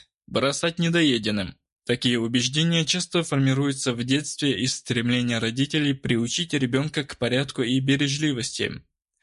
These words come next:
Однако со временем эти установки оборачиваются неконтролируемым перееданием. Даже если человек уже наелся, он будет продолжать есть, чтобы не оставлять пищу и не выбрасывать остатки.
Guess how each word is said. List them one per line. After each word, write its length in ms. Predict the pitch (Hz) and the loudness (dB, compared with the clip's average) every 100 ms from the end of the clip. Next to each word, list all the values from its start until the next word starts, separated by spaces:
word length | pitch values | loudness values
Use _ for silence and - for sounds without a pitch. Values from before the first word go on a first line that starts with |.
| _ | _
Однако 640 | - 123 131 156 165 151 - | -4 0 0 0 0 -4 -4
со 160 | - 131 | -4 0
временем 400 | 156 180 175 165 | 2 2 2 0
эти 200 | 143 135 | -2 0
установки 560 | 127 - 131 160 - 135 | -2 -2 0 0 0 -2
оборачиваются 760 | 127 131 156 156 151 139 147 | 0 0 -2 -2 -6 -2 0
неконтролируемым 1080 | 139 135 131 131 120 123 139 143 143 143 135 | 2 0 0 -2 0 0 2 0 0 -2 0
перееданием. 840 | 139 143 143 143 117 95 85 - - - - - _ _ | 0 2 2 0 0 -2 -6 -10 -20 -20 -20 -20 _ _
Даже 340 | 113 113 117 120 | 0 0 2 0
если 300 | 113 - 113 | -2 -4 -4
человек 540 | - 123 120 110 - | -2 0 0 -2 -2
уже 180 | 120 113 | -2 0
наелся, 760 | 113 117 151 165 - 120 - - - _ | 0 2 2 0 -2 -4 -4 -10 -20 _
он 220 | 147 170 | 0 2
будет 260 | 170 165 - | 2 -2 -2
продолжать 580 | 139 131 131 143 135 135 | 0 2 2 0 -2 0
есть, 440 | 147 135 - - | 0 -2 -6 -10
чтобы 360 | - - 170 165 | -6 -2 2 2
не 100 | 151 | 2
оставлять 520 | 143 - 131 123 123 | 0 0 0 0 0
пищу 360 | 170 180 - 135 | 0 2 0 -2
и 160 | 135 | 0
не 100 | 151 | 0
выбрасывать 600 | 139 131 131 135 135 135 147 | 2 2 0 0 -2 -4 -4
остатки. 640 | 139 - 117 - - | -4 -4 -4 -6 -14